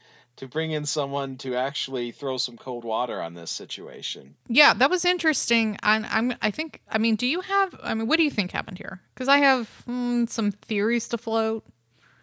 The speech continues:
Speaker 1: Okay. That, that,
Speaker 2: But
Speaker 1: I, well,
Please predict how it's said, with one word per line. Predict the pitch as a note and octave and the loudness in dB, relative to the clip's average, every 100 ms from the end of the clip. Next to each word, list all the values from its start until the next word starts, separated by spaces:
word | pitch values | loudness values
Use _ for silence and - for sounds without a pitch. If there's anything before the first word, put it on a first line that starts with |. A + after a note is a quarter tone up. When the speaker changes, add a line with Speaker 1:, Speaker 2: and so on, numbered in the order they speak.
| - | -8
Speaker 1:
Okay. | C3+ E3+ C#3 C#3 - _ _ - A2+ | -6 -2 0 -2 -4 _ _ -20 -8
That, | B2 A2 | -8 -2
that, | C#3 A#2+ A2 - - | -2 -2 -8 -8 2
Speaker 2:
But | F#3+ F#3 F3+ | 6 6 2
Speaker 1:
I, | _ - - - _ | _ -20 -20 -20 _
well, | F3 F3 F3 | 0 2 2